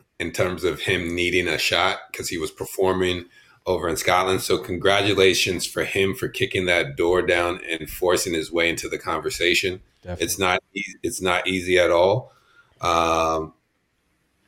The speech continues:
Speaker 1: so I'm happy to see him on the list. I think Serginho was no surprise. Um, as long as he stayed healthy, he was gonna make that.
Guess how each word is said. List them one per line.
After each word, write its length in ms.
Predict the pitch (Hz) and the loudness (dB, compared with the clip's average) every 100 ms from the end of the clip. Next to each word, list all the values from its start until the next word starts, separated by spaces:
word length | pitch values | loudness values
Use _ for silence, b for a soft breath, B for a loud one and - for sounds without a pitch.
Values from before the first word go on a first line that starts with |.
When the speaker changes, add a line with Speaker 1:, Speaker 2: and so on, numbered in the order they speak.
| _ - | _ -6
Speaker 1:
so 200 | - 87 | 2 4
I'm 120 | 85 | 4
happy 300 | 107 95 95 | 2 0 0
to 100 | 82 | -2
see 220 | - 92 | 2 4
him 180 | 95 92 | 4 4
on 120 | 92 | 2
the 80 | 90 | 2
list. 420 | 95 101 - - B B B B B | 4 4 2 -6 B B B B B
I 80 | 87 | -2
think 220 | - 95 | 0 0
Serginho 500 | - 95 98 110 110 | 2 2 4 4 6
was 140 | 104 110 | 4 2
no 120 | 101 | 0
surprise. 720 | - - 110 107 110 113 - - | 0 0 4 4 4 2 -2 -6
Um, 560 | 92 92 90 87 87 87 | 2 4 6 4 2 -2
as 160 | 80 | -2
long 200 | 95 95 | 2 2
as 80 | 87 | 0
he 120 | 98 | -4
stayed 280 | 87 - 87 | -4 0 0
healthy, 400 | - 101 107 107 | 2 2 2 -2
he 180 | 104 98 | 0 -2
was 120 | 87 | -2
gonna 160 | 92 85 | -2 0
make 260 | 92 104 | 0 0
that. 260 | - 107 107 | 4 4 2